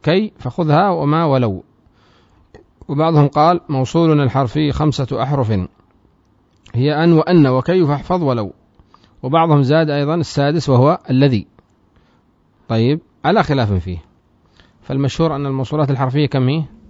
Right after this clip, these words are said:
خمسة، لكن الكلام الآن على الموصولات إيش؟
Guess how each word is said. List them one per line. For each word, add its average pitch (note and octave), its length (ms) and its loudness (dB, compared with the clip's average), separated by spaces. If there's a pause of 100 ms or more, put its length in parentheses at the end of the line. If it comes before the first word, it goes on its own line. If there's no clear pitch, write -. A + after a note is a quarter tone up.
(280)
خمسة، B2+ 440 -2 (840)
لكن C#3 260 -4
الكلام D#3 320 -2
الآن D3 220 -4
على C#3+ 160 -4
الموصولات C#3 540 -4
إيش؟ B2+ 320 -4